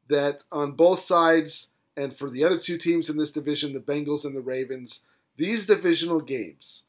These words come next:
are really gonna decide the fate of each team. You know, they'll get their wins and their, they'll, they'll probably tack on a couple of losses outside of the division,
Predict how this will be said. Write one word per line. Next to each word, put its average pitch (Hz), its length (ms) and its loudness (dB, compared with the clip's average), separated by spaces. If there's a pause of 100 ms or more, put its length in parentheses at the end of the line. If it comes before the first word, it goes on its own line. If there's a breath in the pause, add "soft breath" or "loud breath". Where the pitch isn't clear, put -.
(260)
are 135 200 0
really 156 400 6
gonna 151 260 2
decide 127 460 -6
the 123 60 -14
fate 120 300 -10
of 110 100 -12
each 107 300 -8
team. 82 280 -14 (360)
You 120 80 -10
know, 127 120 -4
they'll 160 200 4
get 180 180 -4
their 185 160 2
wins 175 320 0
and 175 100 0
their, 170 300 2
they'll, 156 360 2 (200 soft breath)
they'll 160 100 4
probably 160 300 2
tack 160 300 0
on 165 120 4
a 156 60 -2
couple 156 340 0
of 147 60 2
losses 147 460 0
outside 147 340 0
of 147 80 4
the 143 80 0
division, 135 500 -8